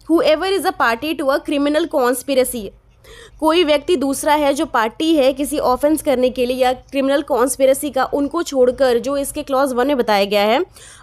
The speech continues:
"other than a criminal conspiracy to, to commit an offence punishable as aforesaid shall be punished with imprisonment of either description for a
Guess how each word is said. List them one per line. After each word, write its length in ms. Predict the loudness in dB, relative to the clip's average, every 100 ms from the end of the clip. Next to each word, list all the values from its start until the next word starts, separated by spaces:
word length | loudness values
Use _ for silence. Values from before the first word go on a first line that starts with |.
| -4
"other 220 | 0 0
than 180 | 0 -4
a 40 |
criminal 340 | -4 -2 -2 0
conspiracy 520 | 0 0 0 -4 -2 -6
to, 140 | -8 -10
to 100 | -6 -2
commit 300 | -2 -2 0
an 80 |
offence 380 | -2 -2 -6 -4
punishable 500 | -4 -2 -2 0 0 -2 -12 -10 -2
as 260 | 0 0 -4
aforesaid 480 | -2 -2 -2 -6
shall 240 | -4 -4 -2
be 100 | -4
punished 340 | -2 -2 -2
with 220 | -6 -4
imprisonment 560 | -2 -2 0 0 0 -2
of 80 | -2
either 220 | -2 0 -2
description 520 | -4 -6 -4 -6 -2
for 140 | 0
a 100 | 0